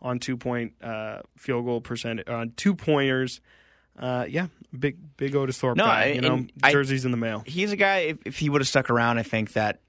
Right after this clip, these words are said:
Speaker 2: um, he was a good player for his career, and I think Jerry Reynolds might have been the one who traded him from Roddy McRae. That sounds familiar. I think Jerry Reynolds was the, the G M that made that move. Um,
Speaker 1: Let me see if I can look on Basketball Reference transactions.
Speaker 2: Under Jer-, Jerry Reynolds for G M?
Speaker 1: Oh, for Otis Thorpe.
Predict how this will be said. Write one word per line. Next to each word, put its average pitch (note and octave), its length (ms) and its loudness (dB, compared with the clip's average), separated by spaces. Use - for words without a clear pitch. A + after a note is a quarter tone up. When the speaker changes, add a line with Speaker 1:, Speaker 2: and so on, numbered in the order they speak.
Speaker 2:
um, A2 400 -2
he E3 140 -2
was E3+ 100 -2
a - 20 -6
good F3 120 2
player D3+ 180 4
for C#3 80 -2
his B2 100 0
career, C#3+ 220 6
and C3 80 2
I A#2+ 60 4
think A#3+ 240 -2
Jerry B2+ 260 4
Reynolds A#2+ 340 2
might G2+ 120 -2
have G2+ 120 -4
been A2+ 120 -2
the G2+ 80 -2
one G2 140 0
who G2 80 -4
traded G2 340 0
him F#2 300 -2
from A#2+ 240 4
Roddy A#2 260 4
McRae. G#2 460 0
That F#2+ 180 -2
sounds D#3 260 2
familiar. A#2+ 300 0
I G#2 80 2
think F#3+ 200 -2
Jerry C3 220 2
Reynolds B2+ 280 2
was A2+ 200 0
the, G#2+ 200 -6
the A#2 80 -2
G A2+ 180 0
M G#2+ 140 2
that G2 100 -2
made G2 160 0
that G2 160 -2
move. A2+ 500 -2
Um, G#2+ 360 0
Speaker 1:
Let - 0 -
me B2 80 -20
see A#2 180 -20
if A2+ 100 -20
I A2+ 80 -18
can A2 140 -20
look A2+ 160 -20
on A2+ 160 -14
Basketball A2 480 -14
Reference A2+ 360 -10
transactions. G#2 840 -14
Speaker 2:
Under A#2+ 220 4
Jer-, A2+ 260 2
Jerry A2+ 160 2
Reynolds G#2+ 240 2
for G2+ 320 0
G A#2 160 2
M? G#2 200 2
Speaker 1:
Oh, D3 40 -4
for D3 200 -2
Otis A#2+ 260 -6
Thorpe. G2+ 280 -14